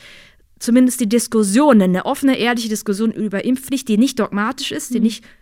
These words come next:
Speaker 1: „Wir machen es aus Prinzip nicht.“ Das hätte ich vor der Pandemie auch so gesagt. Da hätte ich auch
Speaker 2: Mhm.
Speaker 1: gesagt, ein Prinzip von mir ist, ich glaube an Vernunft,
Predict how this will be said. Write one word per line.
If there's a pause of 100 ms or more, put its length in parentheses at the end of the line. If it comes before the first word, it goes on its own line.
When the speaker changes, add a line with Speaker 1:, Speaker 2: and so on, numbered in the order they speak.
Speaker 1:
„Wir
machen
es
aus
Prinzip
nicht.“ (280)
Das
hätte
ich
vor
der
Pandemie
auch
so
gesagt. (480)
Da
hätte
ich
auch
Speaker 2:
Mhm.
Speaker 1:
gesagt,
ein
Prinzip
von
mir
ist, (300)
ich
glaube
an
Vernunft,